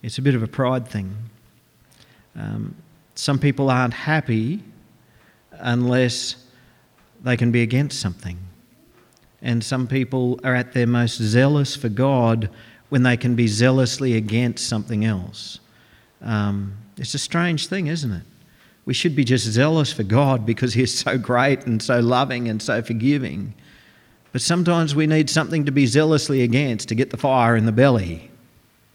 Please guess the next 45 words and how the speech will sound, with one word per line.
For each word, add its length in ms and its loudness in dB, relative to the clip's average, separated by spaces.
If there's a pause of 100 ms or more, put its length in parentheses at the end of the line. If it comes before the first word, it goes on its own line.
(1080)
Um, 520 -2 (800)
and 140 0
so 140 6
they 120 6
can 160 0
become 300 2
happy 300 4
at 80 0
the 80 -2
downfall 540 2
of 80 0
the 140 4
other 440 4 (380)
because 240 2
in 120 4
their 140 4
mind 560 6
it 160 0
elevates 580 4
them 360 2
in 100 4
their 160 2
position 540 0
of 120 -4
righteousness. 920 -8 (800)
Now, 100 2
we 100 10
can 140 6
see 180 6
this 160 6
sort 160 2
of 80 4
thing 160 2
happening 300 2
in 140 2
politics 640 2
all 100 2
the 100 2
time. 420 -2 (280)
Nothing 460 6
gives 220 6
a 60 10
politician 760 4
more 280 6
joy 640 8